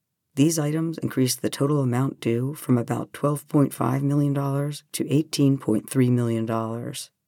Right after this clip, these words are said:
The D O J alleged that the taxpayer sold his personal residence in the United States, moved to Switzerland, transferred essentially all of his assets to Switzerland,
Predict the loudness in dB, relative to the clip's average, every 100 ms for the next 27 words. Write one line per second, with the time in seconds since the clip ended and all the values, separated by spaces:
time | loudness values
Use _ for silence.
0 | _ _ _ _ -6 -2 2 4 4 2
1 | 0 0 0 -2 -4 -4 -4 -2 -8 -6
2 | -6 -4 0 0 0 0 0 0 -4 -2
3 | -2 0 0 0 0 0 -2 -2 -2 -2
4 | 0 0 2 2 0 0 0 0 -4 -8
5 | -12 _ _ 4 6 6 0 0 0 0
6 | 0 -2 -4 -4 -8 -10 _ -8 0 2
7 | 2 0 0 2 0 0 0 -2 -2 -2
8 | -2 -4 -4 0 0 0 -2 -4 -4 -4
9 | -4 -4 -4 -6 -8 -10